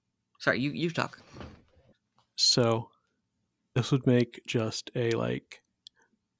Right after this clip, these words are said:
Speaker 2: almost sickeningly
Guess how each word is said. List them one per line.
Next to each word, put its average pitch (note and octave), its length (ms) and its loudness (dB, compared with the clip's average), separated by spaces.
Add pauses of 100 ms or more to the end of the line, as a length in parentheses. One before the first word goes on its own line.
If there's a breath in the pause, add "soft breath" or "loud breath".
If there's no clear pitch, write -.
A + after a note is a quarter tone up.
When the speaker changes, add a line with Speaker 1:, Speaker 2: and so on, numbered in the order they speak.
(640)
Speaker 2:
almost D3 600 12
sickeningly A#2+ 1200 4